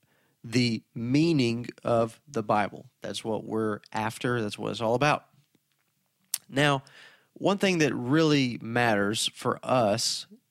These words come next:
um, not only because of the fact that we live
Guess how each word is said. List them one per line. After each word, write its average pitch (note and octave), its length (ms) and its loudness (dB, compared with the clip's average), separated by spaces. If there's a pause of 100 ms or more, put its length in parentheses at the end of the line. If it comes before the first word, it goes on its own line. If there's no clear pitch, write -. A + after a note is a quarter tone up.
(160)
um, G#2+ 340 -2
not C#3 400 -2
only C3+ 580 0 (320)
because A#2+ 300 -4
of A2 60 -6
the G#2 100 -6
fact A#2+ 280 0
that G#2 120 -4
we A#2 160 -6
live G#2+ 540 -4